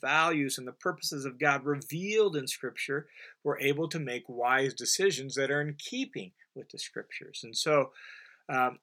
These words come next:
the, the will of the Lord is the way of wisdom. As he forms us in his word, we're able to make wise decisions. And so here that he says, "Walk as wise men."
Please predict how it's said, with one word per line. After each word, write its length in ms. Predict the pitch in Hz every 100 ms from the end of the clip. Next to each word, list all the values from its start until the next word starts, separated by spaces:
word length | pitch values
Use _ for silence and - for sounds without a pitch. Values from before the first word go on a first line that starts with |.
| _
the, 340 | 147 135 127 131
the 160 | - 127
will 500 | 120 123 165 190 185
of 140 | 165
the 140 | 143 143
Lord 400 | 143 151 147 143
is 180 | 127 -
the 120 | 123
way 440 | 117 120 120 120
of 140 | 113 98
wisdom. 420 | 104 107 104 107
As 160 | 101 -
he 100 | 110
forms 800 | - - 123 135 151 160 143 123
us 420 | 104 - - - _ _ _ _
in 160 | 135 127
his 320 | 113 117 104
word, 440 | 98 107 104 101 - _
we're 160 | 107 98
able 240 | 120 117
to 80 | 113
make 220 | 107 104
wise 640 | 110 101 107 113 117 120 107
decisions. 600 | - - 120 107 104 104
And 120 | 120
so 300 | - 180 135 - - _
here 500 | - - 214 170 202 _ _ _ _
that 240 | 123 127 -
he 160 | 123
says, 420 | 127 196 196 107
"Walk 320 | 92 98 127 156
as 140 | 147
wise 420 | 165 185 202 170
men." 240 | 147 107